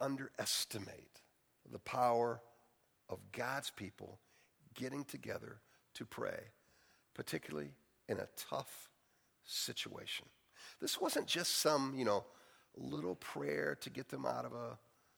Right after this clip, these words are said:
you know, get them out of a bind. It's a prayer solidly rooted in the providence of a holy God. They set their sights on the,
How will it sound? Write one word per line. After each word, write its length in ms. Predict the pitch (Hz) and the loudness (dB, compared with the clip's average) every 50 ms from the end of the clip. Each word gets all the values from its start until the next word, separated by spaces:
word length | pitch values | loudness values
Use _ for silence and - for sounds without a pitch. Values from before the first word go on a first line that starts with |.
| _ _ - 110 | _ _ -12 -10
you 80 | 113 | -10
know, 240 | 107 98 - 104 107 - - | -10 -10 -10 -12 -14 -10 -8
get 120 | - - | -8 -6
them 120 | - 120 120 | -4 -2 0
out 120 | 113 113 | 2 2
of 80 | 107 101 | 2 0
a 60 | 98 | 0
bind. 600 | - 110 110 110 101 90 - - 90 - - 101 - - _ _ _ _ _ _ _ - _ - - - - - - - | 4 6 8 8 8 6 4 0 -4 -6 -8 -10 -14 -18 _ _ _ _ _ _ _ -20 _ -20 -20 -20 -20 -20 -12 -8
It's 200 | - - - - | -6 -2 0 -2
a 40 | 160 | -2
prayer 440 | - - - 202 214 214 190 170 156 | -2 -4 0 4 6 8 8 8 8
solidly 760 | - - - - 214 - - - 226 240 220 226 220 233 233 214 | 8 6 4 4 4 4 4 6 4 4 2 2 -4 -4 -4 -4
rooted 720 | 156 110 104 - 269 226 - 117 98 85 87 85 95 - - - - - - - - _ _ _ - | -4 -4 0 2 4 4 4 4 4 2 0 -4 -6 -10 -10 -20 -20 -20 -20 -20 -20 _ _ _ 2
in 140 | - 131 127 | 2 4 4
the 80 | 123 120 | 2 0
providence 1040 | - - - - - - 156 175 - 196 185 190 104 - 113 117 117 - - - - - _ _ - | -4 -12 -10 -6 -2 0 2 4 4 4 4 2 0 2 2 2 2 -2 -2 -4 -4 -8 _ _ 2
of 140 | 135 117 117 | 2 4 4
a 40 | |
holy 280 | 113 123 127 120 117 107 | 4 4 4 2 2 4
God. 320 | 110 104 95 - - - - - - - - - - - - | 4 4 4 4 2 -4 -12 -16 -20 -18 -14 -14 -10 0 6
They 60 | 175 | 8
set 280 | 175 - - 262 254 - | 8 12 12 12 12 12
their 120 | 311 302 | 10 8
sights 440 | - - - 208 196 190 196 - - - | 10 10 12 12 12 12 12 10 8 8
on 160 | 160 147 143 | 10 10 10
the, 60 | 135 | 8